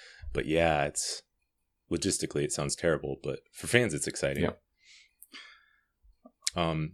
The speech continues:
Speaker 1: they might, I don't know if they're gonna do anything. There's been hints of, uh,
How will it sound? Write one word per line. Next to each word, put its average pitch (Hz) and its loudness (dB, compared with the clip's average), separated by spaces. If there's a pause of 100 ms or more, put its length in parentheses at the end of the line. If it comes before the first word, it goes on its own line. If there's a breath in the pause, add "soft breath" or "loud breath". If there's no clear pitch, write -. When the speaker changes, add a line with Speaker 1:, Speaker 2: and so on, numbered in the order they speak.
(160)
Speaker 1:
they 92 -2
might, 104 0 (1040)
I 90 -4
don't 104 0
know 107 0
if 92 -4
they're 92 2
gonna 87 -2
do 87 0 (100)
anything. 87 -2 (720 soft breath)
There's 92 4
been 85 2
hints - -2
of, 80 0 (500)
uh, - -12